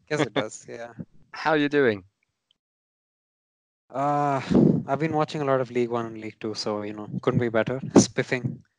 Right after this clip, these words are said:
Speaker 2: The usual stuff.
Speaker 1: <laughs>
Speaker 2: <laughs> And today we are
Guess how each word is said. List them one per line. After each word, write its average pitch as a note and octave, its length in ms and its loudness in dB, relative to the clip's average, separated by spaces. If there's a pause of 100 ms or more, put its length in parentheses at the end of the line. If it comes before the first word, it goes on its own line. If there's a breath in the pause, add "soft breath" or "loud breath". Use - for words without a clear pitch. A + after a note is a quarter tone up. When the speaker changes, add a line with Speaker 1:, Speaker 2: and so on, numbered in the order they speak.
(460)
Speaker 2:
The A2+ 100 -8
usual A2 380 0
stuff. C#3+ 400 0
Speaker 1:
<laughs> - 40 6
Speaker 2:
<laughs> - 1120 8 (520 loud breath)
And G3 400 2
today E3 400 0
we D3 400 0
are C#3+ 460 -2